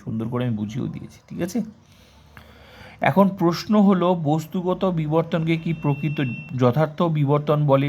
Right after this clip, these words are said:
গ্রহণ করা যাবে? প্রশ্নবোধক চিহ্ন, উত্তর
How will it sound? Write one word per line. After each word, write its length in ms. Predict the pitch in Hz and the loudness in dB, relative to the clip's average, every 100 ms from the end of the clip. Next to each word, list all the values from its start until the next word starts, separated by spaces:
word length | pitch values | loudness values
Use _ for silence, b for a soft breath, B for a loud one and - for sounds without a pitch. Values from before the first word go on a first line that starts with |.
| 123 | 0
গ্রহণ 240 | 120 131 139 | 0 0 2
করা 160 | 139 139 135 | 4 4 4
যাবে? 220 | 123 147 120 - _ _ b b b b b b _ _ | 2 0 -6 -10 _ _ b b b b b b _ _
প্রশ্নবোধক 560 | 127 117 131 120 117 113 | -4 -2 0 2 2 0
চিহ্ন, 140 | 120 110 | 0 0
উত্তর 240 | 123 - | -2 0